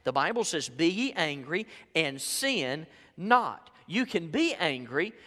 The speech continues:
you just don't need to sin. That is, there needs to be a righteous indignation. There are gonna get, be some things that stir you up. I shared with our men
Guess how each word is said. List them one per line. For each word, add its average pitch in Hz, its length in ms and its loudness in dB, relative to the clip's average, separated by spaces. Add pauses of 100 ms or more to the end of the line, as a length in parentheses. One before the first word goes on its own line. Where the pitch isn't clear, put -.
you 220 140 -2
just 233 220 -2
don't 208 160 0
need 190 160 -4
to 190 60 -6
sin. 165 340 -4
That 220 120 4
is, 190 160 0
there 269 140 -2
needs 262 220 -6
to 180 100 0
be 262 160 -4
a 180 60 0
righteous 170 540 -2
indignation. 170 640 -2
There 254 120 0
are - 20 -8
gonna 262 200 -8
get, 202 180 -10
be 294 100 2
some 190 220 -6
things 165 240 -4
that 147 100 -8
stir 240 320 0
you 262 240 -4
up. 311 400 -6 (720)
I 156 220 4
shared 185 260 -2
with 180 100 -2
our 208 120 2
men 214 420 -4